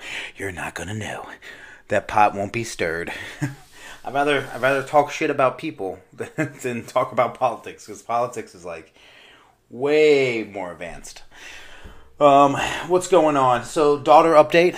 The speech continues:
So my daughter's autistic, nonverbal. She's doing good. She's not doing, you know, she's doing much better. Um, you know, she's been seeing therapy every day of the week, um, which is kinda nerve-wracking. It's kinda cool 'cause it's like a babysitter, so me and my wife can have some,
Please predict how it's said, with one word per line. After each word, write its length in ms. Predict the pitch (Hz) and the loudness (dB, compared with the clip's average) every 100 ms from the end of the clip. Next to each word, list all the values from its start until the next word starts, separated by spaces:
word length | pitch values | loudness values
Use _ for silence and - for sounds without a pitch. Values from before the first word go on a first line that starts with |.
| - | -4
So 140 | 160 | 0
my 80 | 131 | 4
daughter's 260 | 135 151 | 6 6
autistic, 540 | 143 135 135 110 - 110 | 6 2 2 -4 -2 -4
nonverbal. 640 | 117 107 113 104 98 101 | -2 -2 -2 -4 -4 -6
She's 200 | 104 175 | -6 -8
doing 200 | 180 269 | -4 -2
good. 260 | 285 262 - | 0 -2 -2
She's 200 | - 139 | -14 -8
not 300 | 151 151 127 | -4 -4 -6
doing, 340 | 139 147 147 135 | -6 -4 -6 -6
you 60 | |
know, 180 | 139 131 | -4 -4
she's 240 | 131 143 | -6 -8
doing 220 | 135 143 135 | -4 -4 0
much 260 | 123 - | -2 0
better. 360 | 117 110 120 131 - - - - - | 2 2 0 -4 -12 -18 -20 -20 -6
Um, 720 | 110 107 104 101 101 107 120 120 | 0 0 0 -2 -6 -8 -14 -10
you 100 | 110 | -6
know, 240 | 101 101 | -4 -4
she's 300 | 104 117 110 | -6 -6 -6
been 320 | 92 107 104 | -4 -4 -4
seeing 300 | 95 - 110 | -6 -4 -4
therapy 580 | - 104 104 104 131 131 - | -2 -2 0 -2 -4 -4 -6
every 180 | 113 117 | -8 -4
day 180 | 117 113 | -2 -2
of 40 | |
the 80 | 107 | -2
week, 520 | 104 120 117 - - - | -6 -6 -8 -12 -16 -10
um, 400 | 107 107 101 101 | -6 -4 -4 -4
which 300 | 110 - - - - - - | -8 -8 -10 -12 -20 -20 -20
is 100 | - | -16
kinda 240 | - 190 190 | -6 0 2
nerve-wracking. 480 | 175 170 160 160 143 | 2 4 4 2 -2
It's 100 | - | -4
kinda 220 | 190 190 | -2 0
cool 300 | - 170 170 | 2 2 2
'cause 140 | 160 | 0
it's 100 | 131 | -4
like 100 | 131 | -4
a 40 | 120 | -4
babysitter, 540 | 127 127 127 135 127 | -2 -2 -4 -4 -4
so 120 | - | -4
me 140 | 110 131 | -10 -8
and 80 | |
my 100 | 117 | -8
wife 260 | 90 113 113 | -8 -10 -12
can 120 | 110 | -12
have 160 | 101 - | -10 -10
some, 260 | 110 95 | -8 -10